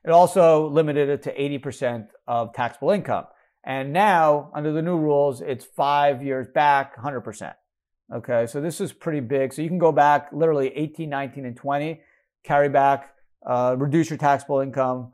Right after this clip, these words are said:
and hopefully get a refund. And, um, it also eliminates the taxable income restrictions under the two thousand seventeen Act and gives you the hundred percent instead of the eighty percent. So, um, I'll give you an example.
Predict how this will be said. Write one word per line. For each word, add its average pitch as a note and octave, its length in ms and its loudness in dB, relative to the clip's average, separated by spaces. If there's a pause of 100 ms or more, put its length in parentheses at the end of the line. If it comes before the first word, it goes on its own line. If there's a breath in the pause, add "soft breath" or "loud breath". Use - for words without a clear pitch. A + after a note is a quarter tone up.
(280 soft breath)
and B2 520 -8
hopefully C3 380 -6
get A#2+ 300 -2
a A#2+ 100 -4
refund. A2+ 600 -6 (360)
And, A2 500 -8
um, G#2+ 480 -2 (640)
it C3+ 140 -12
also D#3+ 400 0
eliminates C#3+ 380 -4
the - 60 -20
taxable C3 380 -4
income B2+ 300 -6
restrictions A#2 880 -6
under A#2+ 200 -10
the A2 180 -8
two B2 140 -16
thousand A2+ 300 -6
seventeen G#2+ 420 -12
Act G#2 380 -10 (400)
and G#2+ 300 -10 (120)
gives C3+ 200 -8
you B2+ 80 -6
the G#2+ 80 -6
hundred G#2 220 -10
percent G2+ 380 -14
instead - 180 -10
of G#2 60 -8
the F#2+ 80 -10
eighty G#2 200 -10
percent. F#2 500 -14
So, A#2 380 -6 (680)
um, A2+ 380 -4
I'll - 260 -12
give G3 120 2
you G3 60 6
an E3 40 0
example. C3+ 500 -2